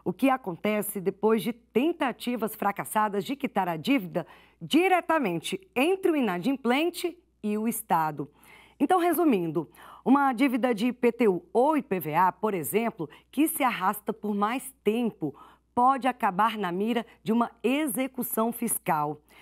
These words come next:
E nesse processo judicial, o devedor pode ter os bens penhorados, desde recursos financeiros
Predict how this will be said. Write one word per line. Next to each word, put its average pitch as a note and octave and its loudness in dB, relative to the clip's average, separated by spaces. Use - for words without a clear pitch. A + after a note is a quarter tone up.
E A3 6
nesse A3 2
processo B3 0
judicial, F#3+ -2
o D4 2
devedor B3+ 0
pode A3 0
ter D#4 2
os B3+ 0
bens E3+ -4
penhorados, A#3 2
desde E4+ 4
recursos G#3+ 0
financeiros D4+ 2